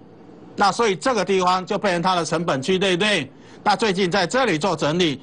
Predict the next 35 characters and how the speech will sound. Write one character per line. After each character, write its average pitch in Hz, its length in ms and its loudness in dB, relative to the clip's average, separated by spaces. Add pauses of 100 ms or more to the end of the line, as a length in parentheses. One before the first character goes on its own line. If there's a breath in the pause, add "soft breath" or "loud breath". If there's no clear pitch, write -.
(120 loud breath)
它 190 120 2
今 190 180 -2
天 196 100 0
又 175 120 0
拉 165 180 2
尾 156 160 -2
盘 135 240 -2
了， 185 180 0 (160 loud breath)
所 226 180 -2
以 220 40 0
你 156 160 0
说 185 140 0
这 202 160 0
一 185 40 0
些 190 140 0
股 151 160 -2
票 175 240 0
呢， 156 140 -2 (200 loud breath)
它 185 160 0
是 185 220 -2
一 196 140 -2
档 151 200 -2
一 185 80 -2
档 123 200 -2
做。 190 280 0 (1300)
那 190 140 2
除 202 160 0
了 202 100 2
五 160 160 -2
G 196 160 0
族 185 200 2
群 160 220 0
以 147 160 0
外 185 280 2
呢， 165 160 0